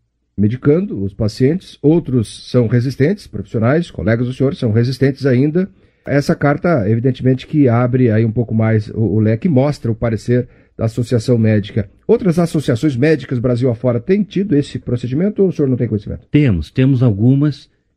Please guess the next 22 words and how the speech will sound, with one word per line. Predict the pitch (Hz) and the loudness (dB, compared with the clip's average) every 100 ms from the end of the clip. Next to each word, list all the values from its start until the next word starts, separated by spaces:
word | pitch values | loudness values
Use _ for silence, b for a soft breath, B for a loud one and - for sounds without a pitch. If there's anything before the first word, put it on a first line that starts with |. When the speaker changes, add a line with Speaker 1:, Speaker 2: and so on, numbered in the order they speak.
| - | -2
Speaker 2:
em | |
alguns | 107 101 131 | 0 4 4
estados, | 120 - - 123 127 135 - - | 4 0 0 2 2 -2 -4 -4
é, | 101 98 98 101 | 0 2 2 2
em | |
cidades | - 104 98 113 117 | 0 0 2 2 0
do | 92 90 | -4 -4
sul | 123 | -2
do | 117 | 2
Brasil, | 107 95 85 117 151 _ _ _ _ _ _ _ | 2 2 2 0 0 _ _ _ _ _ _ _
né, | 87 92 | -4 -2
que | 110 | -2
também | - 113 92 113 | 0 2 2 2
estão, | 127 - 113 110 117 120 120 | 0 -2 0 2 4 2 2
é, | 110 | 0
fazendo, | 117 101 101 110 110 110 101 _ _ _ _ _ _ | 0 0 2 2 2 0 -2 _ _ _ _ _ _
né, | 87 90 90 90 87 82 80 - | -4 -2 -2 -2 -2 -4 -6 -8
é, | 90 | -8
essa | 85 - | -6 -6
atitude, | 80 - - 139 117 | -8 -4 0 2 2
né, | 85 90 | 0 -2
de, | 82 90 87 85 82 80 | -2 -2 -2 -2 -2 -4